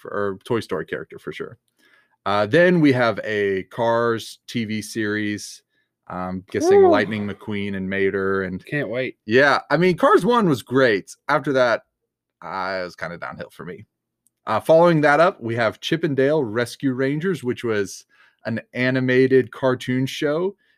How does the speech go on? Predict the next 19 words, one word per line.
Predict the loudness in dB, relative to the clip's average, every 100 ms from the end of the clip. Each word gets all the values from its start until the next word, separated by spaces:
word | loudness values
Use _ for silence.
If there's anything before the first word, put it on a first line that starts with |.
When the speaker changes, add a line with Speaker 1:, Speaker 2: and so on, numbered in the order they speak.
| _
Speaker 1:
And | -8
so | 0 2
they're | 2 0
gonna | 0 -2
be | -4
doing | -4 -2 -4
a |
blended | -4 -4 -6 -4 -4 -4 _ -12
com-, | -12 -12 -16
C | -6 -4 -4
G | -4 -4 -2 -4 -6
and | -6 -4 -4
live | -6 -6
action, | -6 -8 -10 -16 -14 -6
which | -4 -2 -6 -8 _ _ -4
I'm | -2 0 -2
not | 0 0 0
excited | -2 -2 -2 -2 -6
for | -6 -4 -4